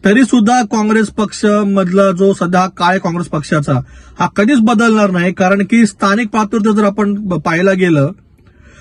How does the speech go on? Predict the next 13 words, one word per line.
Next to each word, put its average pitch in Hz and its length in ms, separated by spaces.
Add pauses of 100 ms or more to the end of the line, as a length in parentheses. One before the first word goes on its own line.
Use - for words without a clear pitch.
(160)
तर 196 80 (120)
काँग्रेस 208 400
पक्षामध्ये 233 680
काम 214 340
करणाऱ्या 214 340
लोकांची 185 580
विचारधारा 190 600
ही 202 120
आजही 185 680 (540)
भाजपला 190 800
मानणारी 190 420
विचारधारा 165 520
आहे. 120 120